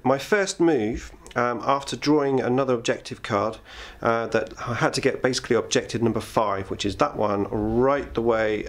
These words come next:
over there. Uh, so my first move was use the Veil of Darkness with the Overlord and the Immortals. I went there, I scattered twelve inches, uh, landed on the Riptide, and then, uh, went into ongoing reserve.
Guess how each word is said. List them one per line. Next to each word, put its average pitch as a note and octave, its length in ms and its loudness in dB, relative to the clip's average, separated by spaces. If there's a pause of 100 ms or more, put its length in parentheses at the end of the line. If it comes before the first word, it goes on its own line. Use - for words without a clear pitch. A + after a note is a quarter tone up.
(140)
over G#2+ 300 0
there. G#2 340 -2 (520)
Uh, A#2 200 2
so C#3 140 0
my C#3 80 6
first F3+ 300 0
move D#3 220 4
was C#3+ 160 -4
use C3+ 160 0
the C3 100 -2
Veil C#3+ 340 0
of C#3 100 -6
Darkness D3+ 640 -2
with B2+ 100 -6
the B2 200 0
Overlord B2 420 0
and A2+ 100 2
the A2+ 40 2
Immortals. A#2 600 0 (380)
I B2 60 2
went B2+ 340 2
there, C#3+ 280 2 (240)
I A#2+ 180 2
scattered C#3+ 600 -2
twelve C#3 380 0
inches, A2 600 -2
uh, G#2+ 320 0
landed B2 340 0
on A2+ 100 2
the A2 80 2
Riptide, A2+ 580 -2
and A2 160 0
then, A2 300 2
uh, G#2+ 160 -2
went A#2 180 -2
into A2+ 300 -6
ongoing A#2 520 2
reserve. G2+ 640 -2